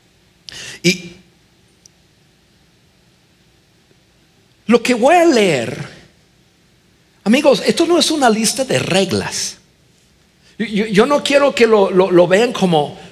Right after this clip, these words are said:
una lista de reglas. Es una descripción. Jesús ahora va a describir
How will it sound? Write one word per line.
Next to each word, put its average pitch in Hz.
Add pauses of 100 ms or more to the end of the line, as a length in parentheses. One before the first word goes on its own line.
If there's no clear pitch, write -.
(140)
una 214
lista 208
de 170
reglas. 156
Es 185
una 320
descripción. 208 (1000)
Jesús 170 (600)
ahora 143
va 214
a 208
describir 208